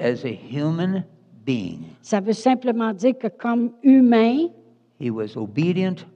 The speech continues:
Speaker 1: all the way to the point of death.
Speaker 2: qu'il a été obéissant jusqu'au point de la mort.
Speaker 1: He finished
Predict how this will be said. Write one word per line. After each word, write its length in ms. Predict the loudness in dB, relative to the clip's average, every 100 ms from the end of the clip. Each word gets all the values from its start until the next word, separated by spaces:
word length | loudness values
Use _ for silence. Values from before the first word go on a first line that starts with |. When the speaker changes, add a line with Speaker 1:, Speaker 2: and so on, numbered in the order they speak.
| _
Speaker 1:
all 180 | 0 0
the 120 | 0
way 200 | -2 0
to 160 | -2 -6
the 80 | -10
point 300 | -8 -6 -6
of 120 | -8
death. 220 | -8 -8 -10 _ _ _ _
Speaker 2:
qu'il 240 | -4 0
a 80 | 0
été 300 | 2 -2 2
obéissant 800 | 2 2 0 -2 -8 -4 -2 -2
jusqu'au 560 | -6 -2 -2 -2 -2 -2
point 320 | -2 -6 -6
de 140 | -6
la 160 | -6 -6
mort. 360 | -8 -14 -16 -8
Speaker 1:
He 100 | -8
finished 600 | -6 -4 -4 -6 -10 -18